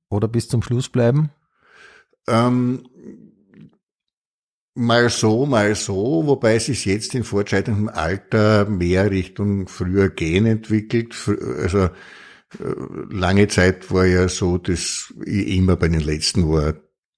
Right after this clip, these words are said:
Speaker 2: die irgendwo gegangen sind.
Speaker 1: Servus,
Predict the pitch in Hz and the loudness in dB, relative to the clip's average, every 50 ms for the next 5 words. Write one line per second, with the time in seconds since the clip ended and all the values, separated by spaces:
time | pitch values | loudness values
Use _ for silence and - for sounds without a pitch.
0 | _ _ _ _ - - 80 78 80 82 87 85 85 80 80 76 - 78 78 - | _ _ _ _ -2 0 0 0 0 -2 -2 -2 0 0 -2 -2 0 -2 -4 -2
1 | 76 73 71 78 78 78 - 76 71 69 69 _ _ _ _ _ _ _ _ _ | -4 -4 -2 -2 -4 -4 -4 -4 -6 -6 -8 _ _ _ _ _ _ _ _ _
2 | _ - _ _ _ _ - - - - - - - _ _ _ _ _ _ _ | _ -20 _ _ _ _ -14 -14 -14 -14 -16 -20 -20 _ _ _ _ _ _ _
3 | _ _ _ - - - 110 107 120 135 151 165 175 - - - - - | _ _ _ -14 -4 0 2 2 4 4 4 2 2 0 -2 -8 -8 -10